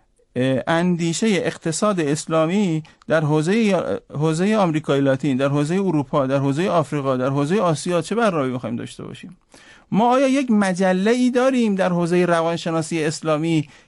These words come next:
که هر فصلی، هر سالی به دست دانشگاه‌های دنیا برسه یا نه؟ ما آیا تونستیم برای نشر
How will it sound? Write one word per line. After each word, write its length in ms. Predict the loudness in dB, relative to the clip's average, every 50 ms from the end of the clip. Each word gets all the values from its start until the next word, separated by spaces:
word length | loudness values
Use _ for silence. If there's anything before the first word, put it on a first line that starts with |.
| _
که 320 | -4 -2 0 0 0 -2 -4 -6
هر 220 | -4 -2 -2 -2
فصلی، 560 | -2 -2 -2 0 0 -2 -2 -4 -4 -2 0 0
هر 220 | 2 2 2 0
سالی 480 | 0 -2 0 0 2 2 2 2 2 0
به 60 | 0
دست 240 | 0 -2 -2 -2 -2
دانشگاه‌های 600 | -2 0 0 0 0 -2 -2 -2 -2 -2 0 0
دنیا 300 | 0 0 0 0 0 0
برسه 360 | 0 0 -2 -2 -4 -4 -4
یا 100 | -2 -2
نه؟ 220 | -2 -4 -6 -8 -12 _ _ _ _ _ _ _ _ _ _ _ _ _ _ _ _ _ _ _ _ _ _ _ _ _ _ _ -20 -20 -20 -20 -20 _ _ _ _ _
ما 280 | 0 2 2 4 4 2
آیا 540 | 2 2 2 2 2 2 2 2 0 -2 -4 -4
تونستیم 640 | -2 0 2 2 0 0 -2 0 2 2 4 4 4
برای 440 | 2 2 2 2 2 0 0 0 0
نشر 840 | 0 0 0 0 0 -2 -4 -6 -6 -4 -2 0 0 0 -2 -4